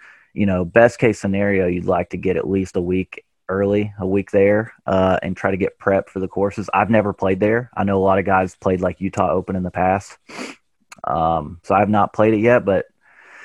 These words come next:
in theory, you know, hopefully getting, getting there a week. Um, you know, my body, I've, I can't really play or practice as much as I used to, like, leading up to tournaments. I have, uh, rheumatoid arthritis and, uh, Lyme disease, and it's just,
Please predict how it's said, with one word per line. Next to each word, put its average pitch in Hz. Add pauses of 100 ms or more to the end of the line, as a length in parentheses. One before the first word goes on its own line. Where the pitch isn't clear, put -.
(160)
in 110
theory, 110
you 110
know, 104
hopefully 107
getting, 104 (120)
getting 107
there 101
a 95
week. 107
Um, 92 (640)
you 117
know, 98
my 110
body, 101
I've, 110 (680)
I 107
can't 107
really 107
play 101
or 90
practice 98
as 90
much 95 (100)
as 92
I 90
used 92
to, 113
like, 90
leading 101
up 101
to -
tournaments. 104
I 90
have, 90
uh, 90
rheumatoid 98
arthritis 95 (420)
and, 92
uh, 85
Lyme 92
disease, 95
and 90
it's -
just, -